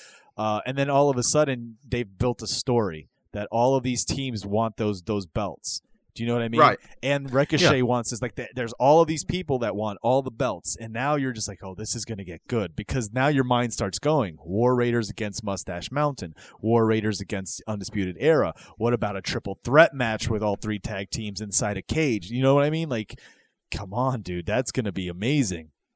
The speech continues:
Speaker 2: Yeah, it just gets you excited.
Speaker 1: Yeah,
Speaker 2: Like,
Speaker 1: it
Speaker 2: they know how to do that really well.
Speaker 1: It's got
Speaker 2: And they
Speaker 1: that
Speaker 2: don't
Speaker 1: old school feel to it.
Speaker 2: Yeah. Yeah, exactly.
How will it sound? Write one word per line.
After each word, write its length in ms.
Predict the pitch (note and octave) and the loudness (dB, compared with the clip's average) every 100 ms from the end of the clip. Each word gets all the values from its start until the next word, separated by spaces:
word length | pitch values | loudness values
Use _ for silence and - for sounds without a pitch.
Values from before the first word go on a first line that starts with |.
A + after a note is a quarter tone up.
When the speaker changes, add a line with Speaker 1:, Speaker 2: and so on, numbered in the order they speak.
| _ _ _ | _ _ _
Speaker 2:
Yeah, 140 | C3+ C3+ | 2 2
it 220 | C#3 D#3 | 4 2
just 220 | D3+ F#3 | 0 0
gets 220 | - F#3+ | 2 4
you 80 | F#3 | 4
excited. 580 | C3 - A#2 G#2 F#2 D#2+ | 4 2 -2 -2 -4 0
Speaker 1:
Yeah, 180 | D3 C#3 | 2 4
Speaker 2:
Like, 120 | C#3 | 4
Speaker 1:
it 20 | |
Speaker 2:
they 100 | D#3 | 4
know 160 | D#3+ E3+ | 4 4
how 100 | D#3 | 4
to 80 | C3 | 4
do 180 | A#2+ B2 | 4 4
that 300 | A2 F2 - | 4 0 -2
really 180 | A2+ | -2
well. 240 | G#2+ G2+ F#2 | 0 0 2
Speaker 1:
It's 160 | C#3 - | 4 8
got 160 | F3 E3 | 8 8
Speaker 2:
And 80 | |
they 60 | D3+ | 8
Speaker 1:
that 100 | E3 | 10
Speaker 2:
don't 100 | F#3+ | 10
Speaker 1:
old 160 | E3+ - | 8 4
school 280 | - D3 | 4 4
feel 360 | C3+ - E3 F#3+ | 2 0 0 0
to 220 | - G#3 | -2 2
it. 60 | F#3+ | 4
Speaker 2:
Yeah. 180 | C#3+ F#2+ _ _ _ _ _ _ | 4 2 _ _ _ _ _ _
Yeah, 200 | F#3+ F3 | 4 4
exactly. 540 | A#2+ D#3+ F3 C#3 G2 | 4 2 0 -2 -6